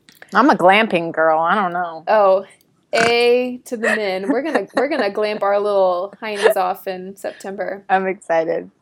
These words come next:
Speaker 2: Okay, so
Speaker 1: Number four.
Speaker 2: number four reason why we're busting the low-fat myth is that it creates an unbalanced, unhealthy plate. We already kinda touched on this before, how we're gonna start consuming more carbohydrates, but it's, it's really true.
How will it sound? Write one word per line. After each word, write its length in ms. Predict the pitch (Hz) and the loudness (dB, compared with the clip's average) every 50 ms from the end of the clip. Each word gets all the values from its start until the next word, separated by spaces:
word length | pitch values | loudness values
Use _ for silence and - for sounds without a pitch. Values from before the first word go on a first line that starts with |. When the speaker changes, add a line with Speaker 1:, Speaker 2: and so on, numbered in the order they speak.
| - - - | -18 -6 0
Speaker 2:
Okay, 420 | - 254 285 254 214 175 - - - _ _ _ | 0 4 6 6 6 6 4 -2 -20 _ _ _
so 200 | - - 285 277 | -2 2 4 6
Speaker 1:
Number 240 | 269 262 262 381 349 | 6 8 8 6 6
four. 580 | - - 247 247 285 285 208 170 - - 165 185 | 6 4 4 6 8 8 6 6 4 2 -4 -6
Speaker 2:
number 260 | 254 269 285 320 330 320 | -6 -6 -4 -4 -4 -4
four 640 | 330 - - 254 277 285 285 262 240 214 208 208 | -6 -8 0 2 4 6 6 4 4 2 -2 -6
reason 460 | 233 247 254 240 233 233 208 190 190 190 | -8 -10 -8 -8 -8 -6 -8 -8 -6 -4
why 160 | 208 202 196 | -4 -4 -4
we're 100 | 208 202 | -6 -8
busting 400 | 196 - 214 233 - - 240 240 | -8 -8 -8 -10 -10 -12 -12 -10
the 80 | 233 | -10
low-fat 500 | 220 220 214 214 214 - 214 208 - - | -6 -4 -6 -6 -4 -6 -6 -6 -6 -8
myth 220 | 214 226 247 330 339 _ - | -10 -8 -8 -8 -8 _ -10
is 120 | 226 233 | -8 -6
that 160 | 226 226 220 | -4 -6 -6
it 100 | 220 226 | -6 -10
creates 480 | - - 254 233 226 226 240 233 - - | -14 -14 -14 -8 -6 -6 -8 -8 -12 -18
an 100 | 214 208 - | -18 -14 -12
unbalanced, 840 | 214 226 247 277 277 240 240 220 214 214 214 208 208 208 - - - - | -10 -10 -10 -10 -8 -6 -6 -6 -6 -6 -8 -10 -12 -14 -16 -18 -16 -12
unhealthy 760 | 208 208 208 208 208 214 _ _ - 202 196 196 - 220 226 | -10 -10 -10 -10 -14 -16 _ _ -12 -12 -12 -12 -14 -20 -20
plate. 340 | _ - - 202 - - _ - | _ -12 -12 -12 -12 -12 _ -16
We 100 | 214 220 | -8 -6
already 200 | 220 226 226 240 | -4 -4 -4 -6
kinda 340 | - - - - 302 302 311 | -12 -16 -16 -12 -8 -8 -8
touched 320 | 311 - - 233 - - 226 | -8 -10 -14 -14 -12 -12 -14
on 100 | 220 220 | -14 -14
this 140 | 214 - | -16 -16
before, 380 | - - 202 - - 196 202 208 | -16 -18 -16 -12 -8 -6 -6 -6
how 140 | 220 208 202 | -6 -10 -10
we're 120 | 196 190 | -10 -10
gonna 120 | 196 196 202 | -12 -14 -14
start 220 | - 208 190 190 | -10 -10 -10 -10
consuming 540 | - 202 190 - 208 196 196 196 190 185 _ _ _ _ _ _ _ | -12 -18 -16 -14 -14 -12 -12 -12 -14 -16 _ _ _ _ _ _ _
more 260 | 196 190 190 190 196 | -16 -14 -12 -12 -12
carbohydrates, 800 | 196 - - 185 185 190 - - 226 247 254 - 202 190 202 - - | -14 -8 -10 -8 -8 -8 -12 -8 -8 -8 -8 -6 -8 -10 -10 -12 -14
but 240 | - - 202 190 196 | -8 -6 -6 -6 -6
it's, 200 | 196 190 - _ _ - | -10 -12 -16 _ _ -14
it's 220 | 208 196 - 208 | -14 -14 -14 -16
really 340 | 208 214 233 247 240 240 226 | -16 -12 -10 -8 -8 -8 -10
true. 440 | 233 - - 220 185 170 - 202 | -12 -14 -12 -10 -8 -8 -10 -12